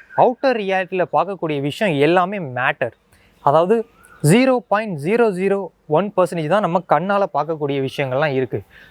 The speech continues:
நம்மளால பார்க்க முடியாத விஷயம் நைன்டி நைன் பாயிண்ட் நைன் நைன் நைன் பர்சன்டேஜ். அந்த எம்ப்டியான ஒரு ஃபீல்டு யூனிவர்ஸ்,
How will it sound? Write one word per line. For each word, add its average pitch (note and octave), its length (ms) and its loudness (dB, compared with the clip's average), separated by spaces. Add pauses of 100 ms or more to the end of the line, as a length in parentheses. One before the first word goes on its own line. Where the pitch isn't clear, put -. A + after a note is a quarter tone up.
நம்மளால D#3+ 260 4
பார்க்க G#3+ 420 0
முடியாத E3+ 360 0
விஷயம் D3 300 -4
நைன்டி G3 380 -2
நைன் D3 260 -2
பாயிண்ட் D#3 260 -2
நைன் C#3+ 300 -4
நைன் C3 200 -2
நைன் B2 140 -2
பர்சன்டேஜ். C3 380 0
அந்த D#3+ 300 -2
எம்ப்டியான E3 600 2
ஒரு D3 260 0
ஃபீல்டு - 40 -8
யூனிவர்ஸ், D#3 680 0